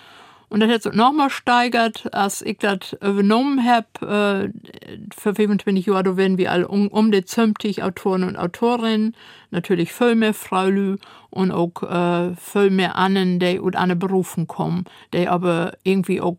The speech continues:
eine Vorbildung haben, also meinetwegen Predikanten oder Predikantinnen sind.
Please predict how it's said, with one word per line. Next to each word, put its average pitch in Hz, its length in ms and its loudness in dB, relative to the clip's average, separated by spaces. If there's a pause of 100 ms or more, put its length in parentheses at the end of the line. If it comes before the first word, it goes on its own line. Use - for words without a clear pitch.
eine 180 140 0
Vorbildung 180 600 2
haben, 185 260 2
also 165 180 -2
meinetwegen 170 460 0
Predikanten 175 600 -4
oder 175 140 -4
Predikantinnen 170 800 -6
sind. 160 300 -10